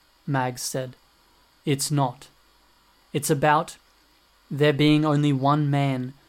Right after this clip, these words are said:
who can truly know what she is and what she could do. Tinkers are the only ones who can grasp their work, repair a critical flaw. Dragon isn't a generator that's gonna explode and take out a small country if it's bumped the wrong way.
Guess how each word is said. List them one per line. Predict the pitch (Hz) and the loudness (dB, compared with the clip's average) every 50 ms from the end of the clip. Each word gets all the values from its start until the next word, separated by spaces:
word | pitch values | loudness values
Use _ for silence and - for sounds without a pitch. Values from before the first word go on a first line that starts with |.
| _ _ | _ _
who | - 151 139 | -8 -6 -4
can | - 151 139 | -2 -2 -2
truly | 139 - - 160 151 151 151 156 147 | -2 -4 -4 -2 0 0 2 2 2
know | 139 139 139 147 143 | 2 2 4 4 4
what | 143 147 147 | 2 2 0
she | 147 - 147 139 135 139 | -2 -4 -2 0 2 2
is | 143 135 135 | 2 0 0
and | 165 139 127 123 | -4 -6 -6 -4
what | 127 131 135 135 | -4 -4 -4 -4
she | - - 147 135 | -6 -8 -8 -6
could | - 143 123 131 | -6 -8 -8 -6
do. | 143 131 123 127 - _ _ _ _ _ _ _ _ _ _ _ _ _ _ _ _ - | -6 -6 -6 -8 -12 _ _ _ _ _ _ _ _ _ _ _ _ _ _ _ _ -8
Tinkers | - 170 175 165 156 - 151 135 143 | -2 0 0 0 2 0 0 -2 0
are | - 147 139 | 0 0 0
the | 131 139 160 | 0 0 -2
only | - 147 143 156 156 151 143 | 0 2 2 4 4 4 4
ones | 139 147 147 147 143 135 | 2 2 0 0 -2 -2
who | 151 143 | -4 -6
can | 139 143 139 | -4 -2 -2
grasp | 131 139 139 139 139 135 139 - - | 0 2 2 2 2 0 -4 -8 -6
their | 143 131 | -6 -4
work, | 127 135 135 127 131 - - _ _ _ _ _ _ _ - | -2 -2 -2 -4 -4 -8 -20 _ _ _ _ _ _ _ -2
repair | 147 139 143 - - 156 156 147 143 | -2 -2 -2 0 0 2 2 2 0
a | |
critical | 139 - - 156 147 143 - 151 131 | -2 0 0 0 0 0 -2 -6 -8
flaw. | - - - 147 139 131 135 - _ _ _ _ _ _ _ _ _ _ _ _ _ _ _ _ _ _ _ _ _ _ _ _ | -8 -6 -6 -4 -4 -6 -6 -12 _ _ _ _ _ _ _ _ _ _ _ _ _ _ _ _ _ _ _ _ _ _ _ _
Dragon | - - 156 156 170 160 170 160 | 2 6 8 8 8 6 4 2
isn't | 160 143 160 160 151 | 2 2 2 2 2
a | 151 | 2
generator | 139 139 165 165 170 160 147 139 135 139 | 2 4 2 4 4 4 4 2 2 0
that's | 127 131 123 - | -2 -4 -6 -4
gonna | - 160 151 147 | -2 0 0 0
explode | 147 143 - - - - 165 156 156 160 151 147 | 0 -2 -4 -6 -4 0 4 6 6 6 4 2
and | 143 135 139 | -2 -4 -2
take | 151 156 143 | -4 -2 0
out | 147 143 143 | 0 0 0
a | 135 | -2
small | - - 156 151 135 | -4 -2 -2 -2 -2
country | 139 - - 160 160 - - 147 | -4 -4 -2 -2 -2 -2 -2 -4
if | 135 131 | -4 -4
it's | 175 - - | -6 -12 -8
bumped | - 143 139 156 151 - - - | -4 -2 -2 -2 -2 -4 -8 -8
the | 151 135 | -8 -6
wrong | 131 127 123 123 | -6 -8 -8 -10
way. | 127 127 131 - | -14 -16 -18 -20